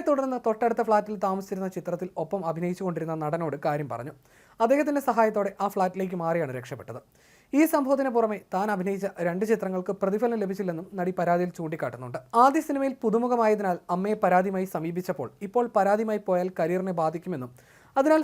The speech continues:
സിനിമയുമായി സഹകരിക്കാനാണ് നിർദ്ദേശം ലഭിച്ചതെന്നും നടി പറയുന്നു. ഇതേ തുടർന്ന് പരാതിയുമായി മുന്നോട്ട് പോയില്ല. അടുത്ത സിനിമയിലും പറഞ്ഞുറപ്പിച്ച പ്രതിഫലം തരാൻ കൂട്ടാക്കിയില്ല. ഇതേ തുടർന്ന് ഇടയ്ക്ക് വെച്ച് ഷൂട്ടിങ്ങിന് പോയില്ല.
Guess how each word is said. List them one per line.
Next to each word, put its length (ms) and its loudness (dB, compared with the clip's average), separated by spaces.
സിനിമയുമായി 560 0
സഹകരിക്കാനാണ് 640 2
നിർദ്ദേശം 400 -2
ലഭിച്ചതെന്നും 480 -4
നടി 200 -4
പറയുന്നു. 280 -8
ഇതേ 240 8
തുടർന്ന് 360 2
പരാതിയുമായി 520 4
മുന്നോട്ട് 320 -4
പോയില്ല. 240 -8
അടുത്ത 180 0
സിനിമയിലും 420 -2
പറഞ്ഞുറപ്പിച്ച 500 0
പ്രതിഫലം 380 0
തരാൻ 200 -2
കൂട്ടാക്കിയില്ല. 480 -4
ഇതേ 160 6
തുടർന്ന് 280 2
ഇടയ്ക്ക് 240 0
വെച്ച് 240 -2
ഷൂട്ടിങ്ങിന് 420 -2
പോയില്ല. 260 -2